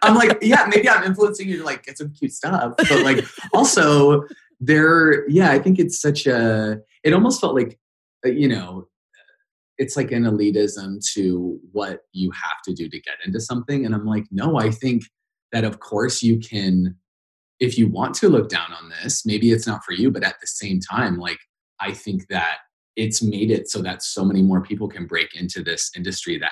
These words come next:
Speaker 1: had such a weird, like, iron gate on it for
Speaker 2: Right.
Speaker 1: so long of, like, like, I grew up in Idaho. Like, I don't, you know, I don't know anyone in the biz. <laughs>
Speaker 2: Right.
Speaker 1: So it's like, when I'm like, "Do you just, like, drop your headshot off somewhere?"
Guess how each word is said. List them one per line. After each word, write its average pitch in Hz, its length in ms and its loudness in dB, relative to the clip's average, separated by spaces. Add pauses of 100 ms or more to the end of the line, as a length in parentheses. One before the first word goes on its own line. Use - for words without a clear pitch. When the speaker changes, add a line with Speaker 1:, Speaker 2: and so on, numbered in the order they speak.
Speaker 1:
had 85 140 -8
such - 220 -10
a 95 80 -4
weird, 85 420 -8
like, 76 140 -12 (180)
iron 85 340 -6
gate 82 400 0
on 151 180 4
it 175 200 4
for - 180 -8
Speaker 2:
Right. 180 260 6
Speaker 1:
so - 40 2
long 87 460 -2
of, - 160 -8
like, 92 240 -8 (440)
like, 117 140 0
I 110 80 0
grew 120 180 2
up 117 60 -4
in 113 80 0
Idaho. 90 420 -4
Like, 87 220 -8
I 104 80 -6
don't, 110 200 -4
you 113 140 -6
know, 87 80 -6
I 92 60 -2
don't 135 180 0
know 120 160 6
anyone 110 300 2
in 95 140 -8
the 87 120 -12
biz. 104 580 -6
<laughs> - 20 -8
Speaker 2:
Right. 208 180 6
Speaker 1:
So - 100 6
it's 254 180 4
like, 254 160 2 (300)
when 190 240 6
I'm 180 220 6
like, 185 160 4
"Do 170 100 4
you 175 80 6
just, 185 160 2
like, 190 100 4
drop 139 220 2
your 143 140 2
headshot 127 340 -2
off 151 220 2
somewhere?" 170 540 4